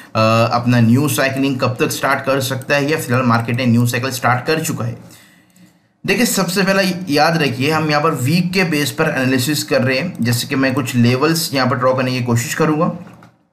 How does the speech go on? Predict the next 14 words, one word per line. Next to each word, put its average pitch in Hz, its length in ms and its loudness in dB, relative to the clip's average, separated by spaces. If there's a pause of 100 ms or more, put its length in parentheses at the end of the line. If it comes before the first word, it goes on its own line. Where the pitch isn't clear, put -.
(440)
ठीक 120 120 0
है। 165 60 2
वो 151 140 2
levels 151 420 2
मैं 135 160 0
समझता 135 360 0
हूँ, 143 200 -2 (500)
अ, 117 60 2 (2250)
हमारे 135 200 2
लिए 135 120 2
बहुत 117 240 2
ज़्यादा 107 200 0
important 92 380 -4
है। 113 120 -8